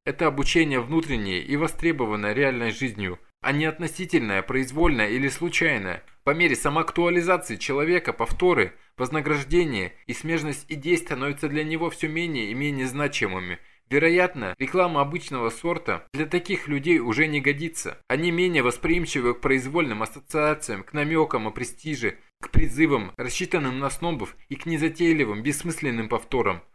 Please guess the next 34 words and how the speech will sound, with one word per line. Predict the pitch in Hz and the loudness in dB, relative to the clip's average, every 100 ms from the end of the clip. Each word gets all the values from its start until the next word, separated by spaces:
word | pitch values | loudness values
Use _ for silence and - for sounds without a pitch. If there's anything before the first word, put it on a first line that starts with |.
| - | 0
Возможно | 156 170 196 156 127 | 2 4 2 0 0
даже, | 110 101 98 85 | 2 2 0 -6
что | 160 | -4
построенная | 160 156 - 175 160 110 110 | -2 -4 0 2 2 2 0
на | |
этих | 143 160 - | 0 -2 0
принципах | 190 165 160 143 151 | 0 0 -2 -2 -2
реклама | 160 160 160 139 | -2 0 0 0
произведет | - 123 123 131 139 165 - | -2 -2 -2 -4 0 -2 -2
обратный | 131 135 160 160 107 | 0 2 2 0 -6
эффект, | - 120 107 - | -4 -4 -4 -6
то | - | -2
есть | 147 | 0
заставит | 160 156 185 156 147 | 0 0 0 0 -2
их | 143 | -4
скорее | - 160 156 | 0 0 2
не | 143 | 0
покупать, | 135 147 - 143 160 151 | -2 -4 -6 -4 -2 -2
чем | - 101 | -6 -6
покупать. | 98 - - 85 90 - _ _ - | -8 -14 -10 -8 -8 -14 _ _ -2
Почему | 151 147 185 190 | -2 0 0 0
в | - | 0
педагогической | 139 147 147 151 190 160 147 160 | 2 2 0 -6 -8 -6 -2 -2
психологии | - 165 175 180 165 117 | 0 -2 0 0 0 0
так | 135 131 | -2 -2
много | 170 147 | -2 -2
внимания | 139 160 170 156 | -4 -2 -2 0
уделяется | 110 110 120 131 127 | 0 0 2 2 0
конкретным | - - 143 170 180 165 147 | -4 -2 2 4 4 0 -4
целям, | - 165 104 90 | 0 2 2 0
отметкам, | 120 - 170 170 - 113 - | -4 -2 -2 -2 -2 -6 -8
степеням, | _ 156 143 151 160 156 | _ -4 -2 0 0 0
зачетам, | 107 113 - 160 139 107 | -2 -2 0 0 0 -2
дипломам, | 139 156 170 156 113 | -4 0 0 2 0